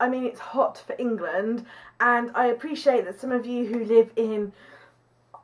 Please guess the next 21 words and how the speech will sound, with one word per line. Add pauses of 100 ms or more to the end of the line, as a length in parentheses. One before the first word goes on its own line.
(100)
much
hotter
climates
like
Australia
and
stuff
are
probably
like,
"What
the
hell
is
she
moaning
about?" (260)
But
anyway, (260)
it's
hot